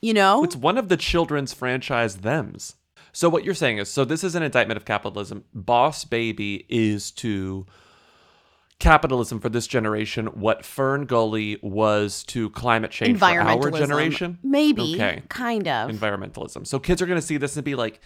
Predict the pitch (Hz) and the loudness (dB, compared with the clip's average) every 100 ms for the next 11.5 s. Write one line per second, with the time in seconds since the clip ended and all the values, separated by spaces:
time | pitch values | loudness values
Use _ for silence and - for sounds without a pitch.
0 | _ _ - 214 220 196 165 127 113 156 | _ _ -6 0 2 4 2 0 -2 -4
1 | 147 - - 170 - - 185 175 240 226 | -4 -10 -6 -6 -4 0 2 2 0 -2
2 | - 170 147 135 131 120 113 110 107 - | -2 -2 0 0 0 0 -4 -4 -6 -8
3 | _ 208 208 185 131 120 127 131 127 - | _ -4 -2 0 -2 -2 0 4 4 4
4 | 143 120 117 107 104 107 104 311 330 359 | -2 -2 0 0 0 -2 0 2 2 0
5 | 370 262 180 170 165 135 98 - 180 196 | 2 2 2 0 0 -2 -2 -6 -4 4
6 | 214 190 180 151 - 170 233 269 - 294 | 6 6 4 -4 -8 -6 0 0 2 2
7 | 294 311 302 320 226 208 196 175 170 160 | 4 4 0 -4 -2 -2 -2 -2 0 0
8 | 151 - _ _ _ - 143 208 240 165 | 0 -6 _ _ _ -14 -2 0 0 -4
9 | 139 - - - - - 175 180 - 156 | -6 -6 -14 -14 -14 -8 -4 -2 0 2
10 | 180 190 120 107 104 - 120 107 - - | 4 2 0 -4 -8 -10 -4 -2 0 0
11 | 175 113 101 92 - | -2 -4 -6 -10 -16